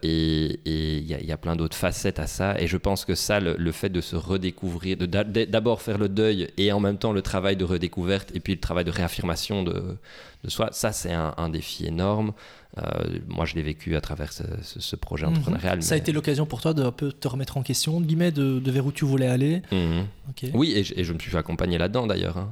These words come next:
Speaker 1: Euh, je, je, j'ai, j'ai, je suis allé voir une, une coach, euh, qui m'a, qui m'a beaucoup apporté. Euh, et de nouveau, elle a, elle a très bien compris comment je fonctionnais, c'est-à-dire que j'adore apprendre. Donc, elle m'a,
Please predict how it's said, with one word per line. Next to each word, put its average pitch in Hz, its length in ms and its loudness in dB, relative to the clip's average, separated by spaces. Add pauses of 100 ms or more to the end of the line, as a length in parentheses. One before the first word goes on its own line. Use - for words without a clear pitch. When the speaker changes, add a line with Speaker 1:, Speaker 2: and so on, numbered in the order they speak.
(120)
Speaker 1:
Euh, 82 420 -2
je, 82 420 -2
je, 82 300 -4
j'ai, 82 340 -6
j'ai, 85 400 -10
je - 100 -16
suis - 140 -8
allé 82 500 -2
voir 82 540 0
une, 82 300 -4
une 80 400 -8 (100)
coach, - 640 -2 (120)
euh, - 40 -10 (400)
qui - 160 -10
m'a, 76 240 -4
qui - 160 -10
m'a 85 100 2
beaucoup 92 320 0
apporté. 90 480 -2 (380)
Euh, 85 120 0 (140)
et 104 140 2
de 95 60 0
nouveau, 101 280 4
elle 90 180 2
a, 87 140 0
elle 87 100 2
a 85 60 0
très - 140 -2
bien 87 140 2
compris - 260 -4
comment 90 200 -2
je - 80 -6
fonctionnais, 98 360 -2
c'est-à-dire 85 240 -2
que 80 40 -2
j'adore 80 220 2
apprendre. 92 360 0
Donc, - 100 -6
elle 90 80 2
m'a, 90 140 2